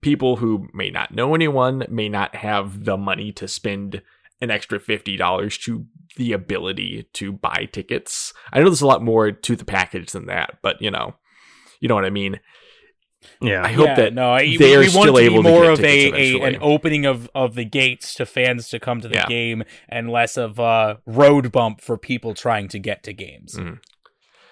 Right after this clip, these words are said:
Speaker 1: Yeah. And I know to an extent, this part of this just does kind of die whenever the M L S comes through, but I really hope that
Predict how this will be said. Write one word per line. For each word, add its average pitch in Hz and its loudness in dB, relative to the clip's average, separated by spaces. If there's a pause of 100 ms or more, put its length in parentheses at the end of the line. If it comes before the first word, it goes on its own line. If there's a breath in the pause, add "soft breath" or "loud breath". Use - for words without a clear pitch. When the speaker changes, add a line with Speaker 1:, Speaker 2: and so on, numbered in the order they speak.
(120)
Speaker 1:
Yeah. - -2 (280 loud breath)
And 185 2
I 147 6
know 156 2 (100)
to 170 2
an 143 6
extent, - -2 (240)
this 107 -6
part 110 2
of 104 -6
this 104 -8
just 107 -8
does 92 -4
kind - -6
of 98 -12
die 95 -2
whenever 95 -4 (100)
the 117 -8
M 101 -8
L - -6
S 98 -6
comes 92 -12
through, - -12
but 101 0
I 98 -2
really 107 -2
hope 98 -4
that 98 -2